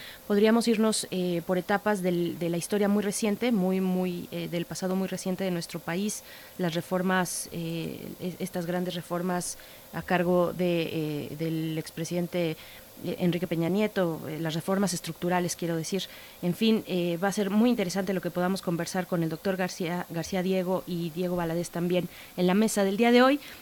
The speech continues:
Y pues bueno, como bien dices, Miguel Ángel, venimos de una hora bastante complicada, temo-, de temas muy complejos, de muchas tensiones.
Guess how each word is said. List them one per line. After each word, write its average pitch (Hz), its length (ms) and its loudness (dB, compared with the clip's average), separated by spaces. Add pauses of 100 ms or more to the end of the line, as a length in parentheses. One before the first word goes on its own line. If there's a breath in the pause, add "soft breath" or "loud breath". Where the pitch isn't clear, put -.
(160 loud breath)
Y 262 80 -2
pues 262 160 2
bueno, 240 240 8 (180)
como 226 220 6
bien 269 200 8
dices, 226 280 2
Miguel 208 180 6
Ángel, 226 220 4
venimos 208 360 6
de 208 100 2
una 196 220 4
hora 202 280 4
bastante 220 580 2
complicada, 175 580 0
temo-, 214 440 0
de 190 140 0
temas 220 340 0
muy 226 300 6
complejos, 214 800 -2 (320 loud breath)
de 202 140 6
muchas 254 380 6
tensiones. 208 800 0